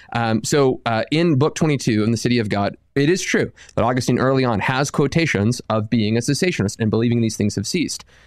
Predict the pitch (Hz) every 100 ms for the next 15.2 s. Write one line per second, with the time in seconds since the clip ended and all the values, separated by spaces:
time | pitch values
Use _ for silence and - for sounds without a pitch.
0 | _ - 123 143 - - 147 120 - 165
1 | 214 139 104 95 98 - 113 107 110 117
2 | 127 127 110 101 101 104 104 110 - -
3 | 95 104 101 90 - 101 - 127 - -
4 | 151 113 - - - 107 - 113 - 123
5 | 107 117 101 98 101 104 92 98 - _
6 | _ _ _ - - 147 123 151 160 123
7 | 117 135 120 110 120 113 - 131 117 -
8 | - - 165 202 156 110 104 110 113 123
9 | 170 156 139 104 90 120 104 - - -
10 | _ 107 110 117 120 107 110 117 110 113
11 | 110 110 107 147 156 131 - 147 160 175
12 | - _ - - 196 - - - - 110
13 | 113 143 147 151 120 104 139 156 156 -
14 | 123 104 - 110 113 - 147 156 - -
15 | - 104